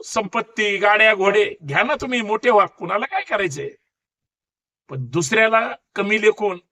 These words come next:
"आम्ही फार शहाणे" असं जर कोण म्हणत असेल तर हा शुद्ध हलकटपणा आहे, लक्षात घ्या. आणि ब्रिगेडी असल्याचा आम्हाला अभिमानच आहे हो, पण हे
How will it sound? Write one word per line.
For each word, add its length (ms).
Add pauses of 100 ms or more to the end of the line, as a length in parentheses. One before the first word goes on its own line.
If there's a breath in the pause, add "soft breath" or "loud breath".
(320)
"आम्ही 280
फार 220
शहाणे" 340
असं 240
जर 180
कोण 200
म्हणत 320
असेल 380 (760)
तर 40
हा 180
शुद्ध 320
हलकटपणा 600
आहे, 100
लक्षात 260
घ्या. 240 (640)
आणि 320 (1160)
ब्रिगेडी 480
असल्याचा 480
आम्हाला 280
अभिमानच 500
आहे 100
हो, 100 (1080)
पण 100
हे 120